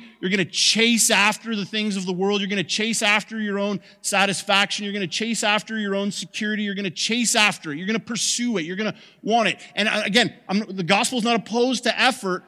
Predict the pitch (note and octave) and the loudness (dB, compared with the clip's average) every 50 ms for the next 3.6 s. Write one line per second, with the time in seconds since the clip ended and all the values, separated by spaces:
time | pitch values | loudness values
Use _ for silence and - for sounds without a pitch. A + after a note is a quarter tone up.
0 | _ _ - F3+ E3+ - A3+ B3 A#3 - A#3+ A3 G3 G3 F3 F#3 G3+ A3+ B3 A3+ | _ _ -8 -6 -2 0 0 2 2 0 0 -2 -2 0 2 2 2 2 2 0
1 | - G3+ G#3 F#3+ D#3 D#3 G3+ G3+ - - A3 G#3+ G#3+ G3 F#3+ E3 D#3+ F#3 A3 A#3+ | -2 -2 -2 -2 0 0 -2 -2 0 0 0 2 2 2 0 0 2 2 2 4
2 | B3+ A#3 - A3 G#3 E3 - G#3 F#3 - - _ _ _ - F3+ G3+ A3 G#3+ G3+ | 2 2 0 -2 -4 -4 -4 -4 -4 -4 -8 _ _ _ -2 0 0 0 0 0
3 | G#3 G3 D#3+ D#3+ A3+ B3+ B3 G#3+ F3+ E3+ E3 | -2 -2 0 0 0 0 2 2 0 0 -2